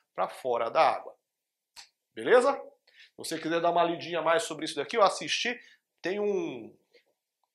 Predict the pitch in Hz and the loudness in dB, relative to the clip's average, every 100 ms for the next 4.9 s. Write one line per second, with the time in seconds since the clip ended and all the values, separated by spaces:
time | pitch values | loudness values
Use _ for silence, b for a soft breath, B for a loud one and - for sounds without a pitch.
0 | _ _ _ - 107 - 101 101 98 120 | _ _ _ -14 -14 -12 -16 -16 -18 -16
1 | 131 127 - 302 320 262 170 139 165 - | -12 -14 -14 -16 -14 -14 -12 -12 -12 -14
2 | 120 101 _ b b - 165 139 101 131 | -18 -20 _ b b -18 -10 -10 -10 -10
3 | 135 139 _ 127 117 104 165 139 104 - | -10 -10 _ -8 -8 -10 -12 -12 -16 -20
4 | _ - - - 214 - - 135 | _ -20 -18 -10 -10 -8 -2 -2